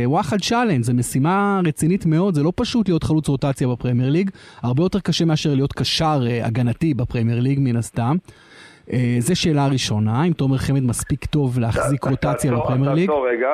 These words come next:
Speaker 2: תעצור
Speaker 1: כן.
Speaker 2: רגע, כי, כי אני רגע אהיה פוליטיקאי, ואני אעשה לך תרגיל של, לא, לא זאת השאלה,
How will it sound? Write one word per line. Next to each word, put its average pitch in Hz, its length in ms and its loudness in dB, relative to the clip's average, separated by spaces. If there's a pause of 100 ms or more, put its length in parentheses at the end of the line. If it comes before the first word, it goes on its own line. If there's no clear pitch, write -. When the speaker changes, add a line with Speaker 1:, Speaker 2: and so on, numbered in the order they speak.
(180)
Speaker 2:
תעצור 120 80 -2 (200)
Speaker 1:
כן. 147 60 -2
Speaker 2:
רגע, 165 160 -2
כי, 160 60 -6 (380)
כי 113 100 -6
אני 123 140 -2 (260)
רגע 143 200 0
אהיה 143 260 0
פוליטיקאי, 131 640 -2 (840)
ואני 110 280 -6
אעשה 120 200 -4
לך 135 120 -2 (160)
תרגיל 123 400 -4
של, 131 260 -2
לא, 143 380 0
לא 165 260 0
זאת 165 200 -2
השאלה, 123 500 -2